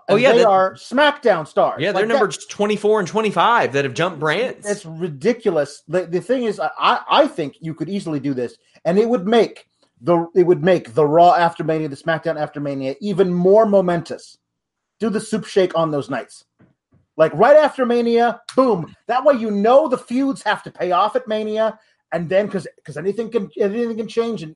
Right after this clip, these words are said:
Speaker 2: people can move back and forth. Like, that would be a huge night because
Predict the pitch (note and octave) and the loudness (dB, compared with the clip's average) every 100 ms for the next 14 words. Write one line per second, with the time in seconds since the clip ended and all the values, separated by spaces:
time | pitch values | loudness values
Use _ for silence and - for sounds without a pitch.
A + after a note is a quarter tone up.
0 | _ G3 G3+ F#3+ E3+ F#3 D3+ E3+ D#3+ - | _ -6 -4 -4 -4 -4 0 -2 -2 -4
1 | G#3 G3+ - _ _ _ _ E3+ A2+ F#3+ | 2 2 2 _ _ _ _ -4 0 0
2 | A3+ A#3+ F3 G3 - - A#3 B3 F3 F3+ | 4 2 2 -2 -2 -8 -4 -4 -4 0
3 | A#3 - E3 G3+ - | 0 0 -4 -4 -4